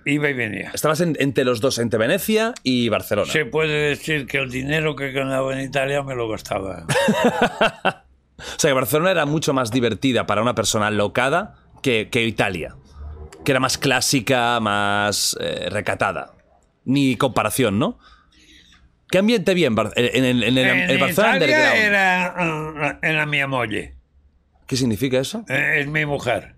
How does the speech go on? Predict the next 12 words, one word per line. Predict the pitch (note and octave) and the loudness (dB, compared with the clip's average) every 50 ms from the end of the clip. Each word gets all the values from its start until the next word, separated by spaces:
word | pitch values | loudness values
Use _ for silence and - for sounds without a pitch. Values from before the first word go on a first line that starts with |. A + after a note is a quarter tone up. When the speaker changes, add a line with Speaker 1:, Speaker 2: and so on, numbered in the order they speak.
| _ - | _ -2
Speaker 2:
Ah. | - B2+ A#2+ A2 - - - - - - _ _ - - - | 0 0 0 0 -4 -8 -18 -20 -20 -20 _ _ -16 -2 0
Speaker 1:
O | C#3 D3 D#3 E3 | 2 2 4 2
es | F3 D3+ C#3 | 2 0 -2
mi | D3+ D#3+ E3 | -2 -2 0
madre. | D#3 D3+ D3 C#3 A#2+ A2+ A2+ A#2+ A2 - - - - - - | 0 0 0 0 0 0 -2 -2 -2 -4 -8 -16 -16 -4 -2
Speaker 2:
Muy | C3 C#3+ D3+ | 0 2 2
familiar, | C#3+ - C3+ B2 B2 A2+ B2 C3+ C#3 C#3+ C#3+ C#3+ C#3+ C#3 B2+ | 2 2 0 2 2 2 4 4 4 4 4 2 2 2 2
muy | C3 C3+ G#2+ | 2 2 2
Speaker 1:
Ya, | B2+ B2+ | 2 2
Speaker 2:
clásico. | A2 - - F#3 F#3 F#3 F3 F3 | 4 4 4 4 2 2 0 0
Speaker 1:
el | E3+ D#3+ - - | -2 -4 -2 2
tabú. | F3+ E3+ D#3+ E3+ E3+ D3 A#2+ F#2+ - - | 2 4 4 4 2 2 0 -2 -8 -14